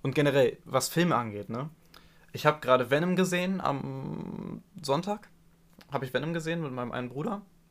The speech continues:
Ähm, und die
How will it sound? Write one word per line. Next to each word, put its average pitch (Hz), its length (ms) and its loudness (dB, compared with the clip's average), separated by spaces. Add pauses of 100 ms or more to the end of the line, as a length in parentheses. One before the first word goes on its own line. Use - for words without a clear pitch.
(500)
Ähm, 135 540 2 (960)
und 139 420 0 (1300)
die 143 120 -6